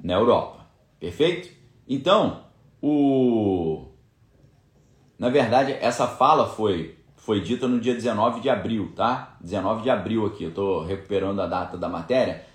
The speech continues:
É, isso foi dito no dezenove de abril. Dezenove de abril o pessoal tava começando a entender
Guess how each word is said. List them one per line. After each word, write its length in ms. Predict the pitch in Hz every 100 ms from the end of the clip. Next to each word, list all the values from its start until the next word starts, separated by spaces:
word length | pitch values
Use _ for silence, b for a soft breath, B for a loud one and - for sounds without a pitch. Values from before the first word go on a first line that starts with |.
| B -
É, 180 | 98 -
isso 240 | 135 143
foi 220 | 127 139 107
dito 240 | 131 135
no 100 | 123
dezenove 420 | 110 110 113 139
de 80 | 143
abril. 240 | 107 90
Dezenove 320 | 92 147 190 202
de 60 |
abril 200 | 151 170
o 40 | 165
pessoal 260 | 147 147
tava 160 | 156 147
começando 520 | - 147 - - 165
a 40 | 160
entender 600 | 143 110 107 123 B